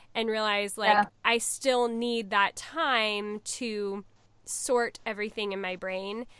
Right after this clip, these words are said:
Speaker 1: And so I've been trying to pick up my journal a little bit more and just, like, even
Speaker 2: So
Speaker 1: if
Speaker 2: good.
Speaker 1: it's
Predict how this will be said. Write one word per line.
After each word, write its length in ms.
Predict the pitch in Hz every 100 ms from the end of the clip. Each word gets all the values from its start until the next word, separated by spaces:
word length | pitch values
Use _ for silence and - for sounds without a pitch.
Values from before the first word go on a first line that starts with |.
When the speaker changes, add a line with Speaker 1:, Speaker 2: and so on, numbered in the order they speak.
| - - -
Speaker 1:
And 180 | 240
so 360 | - 233 226 220 -
I've 160 | 247
been 140 | 269 269
trying 340 | 285 247 277
to 120 | 285
pick 200 | 254 285
up 140 | 262 -
my 140 | 196
journal 560 | 190 214 254 269 262 254
a 20 |
little 280 | 247 247 240
bit 220 | 240 -
more 640 | 240 233 226 220 220 220 -
and 160 | 233
just, 300 | 262 - -
like, 220 | 233 226 -
even 240 | 277 214
Speaker 2:
So 20 |
Speaker 1:
if 100 | 208
Speaker 2:
good. 60 | 202
Speaker 1:
it's 340 | 190 196 202